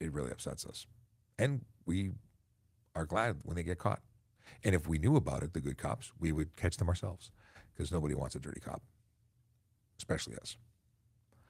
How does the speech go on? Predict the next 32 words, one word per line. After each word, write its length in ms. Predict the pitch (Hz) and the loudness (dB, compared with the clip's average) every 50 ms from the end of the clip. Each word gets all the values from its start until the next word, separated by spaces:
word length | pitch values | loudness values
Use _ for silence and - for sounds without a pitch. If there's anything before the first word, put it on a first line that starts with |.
| _ _ _ _ _ _ _ _ _ _ _ _ _ _ _ - 107 | _ _ _ _ _ _ _ _ _ _ _ _ _ _ _ 0 4
All 100 | 104 101 | 6 8
right. 240 | 95 82 73 - - - - | 8 8 6 2 -2 0 4
I 120 | 92 101 | 4 4
think, 760 | 92 - - 220 240 220 151 131 165 202 190 - - - - - _ _ _ _ _ _ _ _ _ - | 6 8 10 10 12 12 12 10 8 6 2 0 -4 -8 -10 -12 _ _ _ _ _ _ _ _ _ 4
oh, 60 | 104 | 6
I 100 | 107 107 | 8 8
had 80 | 113 107 | 8 8
to 80 | - | 6
go 140 | 98 101 107 | 6 8 8
look 160 | 101 98 - | 8 8 6
for 100 | - - | 4 2
the 120 | 98 82 80 | 2 2 2
blip 360 | 76 87 95 90 - - - | 4 4 2 2 2 -2 -2
question 500 | - - 90 82 - - 82 78 82 82 - - - - _ _ _ _ _ _ _ _ | 2 2 4 4 2 0 -2 -2 -4 -4 -6 -10 -18 -20 _ _ _ _ _ _ _ _
that 160 | - 76 78 | 0 2 2
was 160 | 80 82 80 | 2 0 -2
before. 680 | - - - - - - 85 80 80 78 80 82 85 - - - _ _ _ _ _ _ _ _ _ _ _ _ _ _ _ _ _ | -2 -6 -8 -2 0 2 2 2 2 2 2 0 -2 -4 -12 -20 _ _ _ _ _ _ _ _ _ _ _ _ _ _ _ _ _
Can 120 | - 87 87 | -2 0 0
I 80 | 82 | 0
find 340 | 78 - 87 82 80 78 78 | 0 0 0 0 0 0 -2
it? 100 | 76 73 - - - _ _ _ | -4 -4 -8 -14 -20 _ _ _
Maybe, 240 | - 80 78 76 82 | -2 0 0 0 0
possibly. 440 | 78 - 78 73 76 - 80 76 - | 0 0 -2 -2 -2 -2 2 6 6
Here 100 | - 151 | 8 8
we 80 | 135 85 | 6 4
go. 160 | 71 76 - - _ _ _ _ _ _ _ _ _ - - - | 0 -2 -8 -12 _ _ _ _ _ _ _ _ _ -6 4 8
Ah, 240 | 165 170 113 80 - - - _ _ _ _ _ _ _ _ _ - | 8 8 8 8 4 -2 -14 _ _ _ _ _ _ _ _ _ 0
Biz 160 | 85 82 82 | 0 0 2
P. 320 | - - 175 - - - - _ _ _ _ _ | 4 4 4 4 2 0 -6 _ _ _ _ _
"Good 120 | - 73 69 | -6 -4 -2
morning, 260 | 69 78 82 98 110 | 0 2 2 2 4
Constable. 460 | - - - - - - - - - | 6 6 6 6 4 2 -2 -6 -8